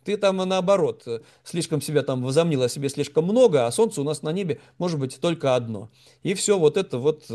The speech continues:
продолжается до сих пор. Ну и чтобы, может быть, вот под конец, тоже просто я увидел в комментариях, э, спрашивают, а почему мы не рассказали, как переводится имя, э,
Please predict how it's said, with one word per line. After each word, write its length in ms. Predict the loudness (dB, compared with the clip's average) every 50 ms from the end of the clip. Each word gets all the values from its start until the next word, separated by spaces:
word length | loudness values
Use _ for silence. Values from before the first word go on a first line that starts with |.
| -8 -6
продолжается 480 | -2 0 2 4 4 4 2 2 -2 -6
до 100 | -6 -6
сих 200 | -6 -8 -10 -12
пор. 260 | _ -10 -10 -10 -10 _ _ _ _ _ -20 -20 -20 _ -2
Ну 140 | 2 4 4
и 40 | 4
чтобы, 260 | 4 2 2 2 2
может 320 | 2 2 2 2 0 0 -2
быть, 200 | -2 -2 -2 0
вот 260 | 0 0 0 0 -2
под 140 | -6 -6 -4 0
конец, 520 | 0 0 2 2 0 0 -2 -4 -10 _ _ _ _ _ _ -20 -20 -20 _ _ _ _ _ -6
тоже 200 | -6 -4 -4 -2
просто 260 | -2 -2 -2 0 0
я 140 | 4 4 4
увидел 260 | 4 2 0 -2 -4
в 80 | -4
комментариях, 760 | -6 -4 -4 -4 -4 2 4 4 6 6 6 4 4 2 -2
э, 200 | 0 0 0 -2
спрашивают, 680 | -4 -2 2 2 2 2 2 -2 -6 -4 -4 -4 -4 -4
а 60 | -6
почему 300 | -6 -6 -8 -4 -2 -2 0
мы 100 | 0 0
не 100 | 0 0
рассказали, 460 | -2 -2 0 0 2 4 4 2 2 0
как 220 | -2 -4 -4 -4
переводится 800 | -6 -2 -2 0 0 2 2 2 0 -2 -6 -8 -10 -10 -10 -12 _ _ -20 -20 _ _ -4
имя, 420 | -2 -2 0 0 -2 -4 -8 -12 _ _ _ _ _
э, 40 | -18